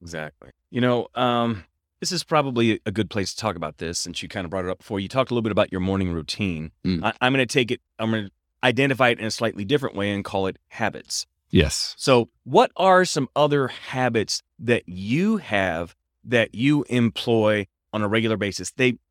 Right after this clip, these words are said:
Speaker 1: can be daily, but don't have to be, but things that you deem important enough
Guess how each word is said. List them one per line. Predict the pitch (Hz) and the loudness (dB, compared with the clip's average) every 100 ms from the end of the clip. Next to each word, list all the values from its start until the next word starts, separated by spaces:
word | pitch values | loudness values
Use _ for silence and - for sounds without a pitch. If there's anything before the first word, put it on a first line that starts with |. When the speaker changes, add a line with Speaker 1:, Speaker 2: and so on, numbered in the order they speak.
| _ _ - | _ _ -8
Speaker 1:
can | - 165 180 | 0 2 2
be | 170 185 | 2 0
daily, | 139 113 110 135 | 4 4 4 2
but | 127 123 | 0 0
don't | 120 - | 0 0
have | 160 160 - | -2 0 0
to | 107 | -2
be, | 107 | -2
but | 95 90 | -2 -4
things | - 147 135 | 0 2 2
that | 127 95 | 0 0
you | 113 180 | -4 -4
deem | 151 139 131 127 | 0 2 2 0
important | 113 104 170 160 | -4 -2 -2 0
enough | 127 117 | 2 2